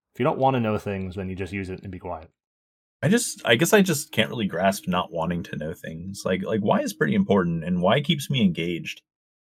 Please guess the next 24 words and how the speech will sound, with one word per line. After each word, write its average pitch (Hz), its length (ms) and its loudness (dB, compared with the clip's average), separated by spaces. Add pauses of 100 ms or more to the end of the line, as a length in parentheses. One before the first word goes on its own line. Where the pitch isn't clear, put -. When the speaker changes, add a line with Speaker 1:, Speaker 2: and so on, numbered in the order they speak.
(120)
Speaker 2:
Like, 104 160 6
if 147 240 8
I 156 80 10
didn't 226 200 4
get 160 140 4
to - 80 4
ask 135 200 -2
why 85 160 4
about 107 280 0
stuff - 380 -2
very 113 220 0
often, 110 300 0
I 98 80 4
think 104 160 -2
I 107 80 6
would 104 100 4
just 101 140 0
get 95 160 0
bored 90 200 2
and 85 80 -2
move 87 200 -6
on 87 180 -2
very 85 160 -4
quickly. - 440 -14